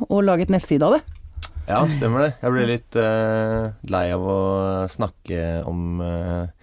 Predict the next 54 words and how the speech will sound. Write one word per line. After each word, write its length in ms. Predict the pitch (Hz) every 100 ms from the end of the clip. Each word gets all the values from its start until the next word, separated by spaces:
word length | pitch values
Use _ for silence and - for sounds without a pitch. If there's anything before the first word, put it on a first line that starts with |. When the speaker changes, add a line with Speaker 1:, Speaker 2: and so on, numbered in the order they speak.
| -
Speaker 2:
det 240 | 117 104 107
til 180 | 107 104
alle 260 | 101 87 90
jeg 80 | 98
møtte. 280 | - 113 113
<laughs> 340 | 254 139 139
For 60 | -
alle 120 | -
var 140 | 127 120
nysgjerrige 400 | 127 - 98 247
da 140 | 120
jeg 100 | -
begynte 80 | -
å 80 | 240
fortelle 240 | 226 190
om 60 | 208
det. 80 | 120 - - -
Speaker 1:
Ja. 180 | 196 233
Speaker 2:
For 100 | 160
det 80 | 120
var 140 | 98 107
jo 60 |
noe 100 | 101
mange 220 | 101 95 78
hadde 120 | 85
vært 100 | 87
borte, 280 | 92 - 117
ikke 120 | 120
sant? 220 | 110 123 -
Så 120 | 104
satt 180 | 240 254
Speaker 1:
Ja. 120 | 92
Speaker 2:
jeg 80 | 92
i 40 | 85
bandbilen 500 | 82 78 80 80 82
og, 380 | 80 76 - -
eller 280 | 82 - - - _
på 100 | 90
turné 240 | 87 82 78
da 100 | 82
med 120 | 85 85
de 120 | 85
jeg 320 | 82 82 80 82 _ -
møtte, 380 | 90 - - 147
og 80 | 165
så 220 | 110 104 104
kom 140 | 95 90
vi 80 |
snakk 200 | 90 87 95
om 80 | 87
dette 160 | -
her, 160 | 113 120
og 80 |
da 140 | 98